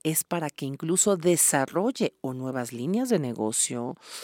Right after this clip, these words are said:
o nuevos temas, nuevas habilidades, o aristas que tú no deberías estar haciendo.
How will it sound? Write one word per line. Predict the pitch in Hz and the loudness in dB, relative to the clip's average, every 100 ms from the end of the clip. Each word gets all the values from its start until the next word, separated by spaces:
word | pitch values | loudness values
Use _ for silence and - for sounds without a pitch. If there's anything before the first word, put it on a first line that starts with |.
| - - | -14 0
o | 151 | 2
nuevos | 147 156 175 190 - | 2 2 2 2 4
temas, | 123 117 123 127 | 4 4 2 -2
nuevas | 135 139 196 - | -2 -2 -2 0
habilidades, | 214 165 127 120 120 123 139 - - - - | 0 0 -2 -2 -2 -2 -2 -4 -8 -20 -10
o | 175 170 | -2 0
aristas | 170 202 - 233 | 2 0 -2 -4
que | - 156 | 0 -4
tú | - 202 | -2 -2
no | 254 247 | 0 0
deberías | 151 127 120 113 | -2 -2 -4 -4
estar | - - 127 | -8 -8 -6
haciendo. | 135 - 190 120 - | -4 2 2 0 -6